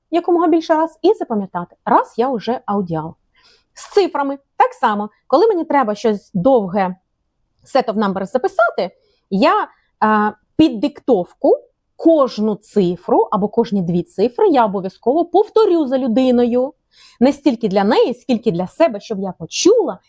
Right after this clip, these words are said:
і тоді я могла собі записати. До чого я все це розказую? Щоб ви зрозуміли, наскільки важливо знати, який у вас тип вивчання інформації.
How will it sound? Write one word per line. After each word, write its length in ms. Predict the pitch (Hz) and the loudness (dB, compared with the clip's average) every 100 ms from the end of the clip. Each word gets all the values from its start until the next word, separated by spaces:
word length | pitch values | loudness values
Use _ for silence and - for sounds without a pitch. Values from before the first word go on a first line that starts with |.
| _ _ | _ _
і 80 | 320 | 0
тоді 300 | 320 202 233 | 0 -2 0
я 140 | 302 | 0
могла 280 | 196 180 190 | 0 -2 -4
собі 220 | - 185 | -6 -8
записати. 640 | 190 190 190 - 160 - 202 _ _ _ _ _ _ _ | -8 -8 -14 -18 -20 -20 -20 _ _ _ _ _ _ _
До 140 | 208 240 | 0 0
чого 320 | 240 349 339 | 0 -2 0
я 120 | 240 | 0
все 180 | 226 226 | 0 -4
це 140 | 226 | -4
розказую? 640 | 214 - 175 180 - 175 208 _ _ - | -6 -6 -8 -8 -10 -16 -18 _ _ -10
Щоб 300 | - 233 190 | -2 0 0
ви 160 | 254 | 0
зрозуміли, 880 | 220 220 208 202 202 269 277 196 175 - _ _ | 0 -2 0 0 2 2 2 0 -4 -10 _ _
наскільки 580 | 202 240 240 285 240 233 | -2 -2 0 -2 0 0
важливо 1080 | 190 233 - 190 226 269 233 165 170 160 185 - | 0 -4 -4 0 2 4 2 0 -4 -4 -10 -10
знати, 760 | - 196 240 381 - 180 - - | -2 0 0 -4 -4 -6 -6 -6
який 460 | 180 208 285 285 - | -4 0 2 2 0
у 140 | 285 | -2
вас 460 | 220 180 165 - - _ | 0 -4 -4 -14 -20 _
тип 280 | 269 453 _ _ _ _ | 2 2 _ _ _ _
вивчання 680 | 160 202 - 208 220 233 240 | -2 -2 -2 -2 0 -2 0
інформації. 840 | 220 220 226 208 170 - - 202 | 0 0 0 -2 -6 -10 -14 -14